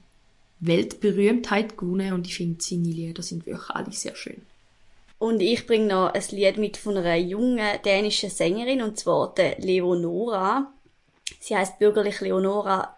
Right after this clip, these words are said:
Speaker 2: Golmor Jepsen.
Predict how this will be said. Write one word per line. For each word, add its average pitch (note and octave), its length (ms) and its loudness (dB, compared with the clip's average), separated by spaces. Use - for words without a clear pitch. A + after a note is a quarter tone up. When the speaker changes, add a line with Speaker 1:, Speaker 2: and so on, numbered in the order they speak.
Speaker 2:
Golmor F#3+ 1300 0
Jepsen. C4 760 2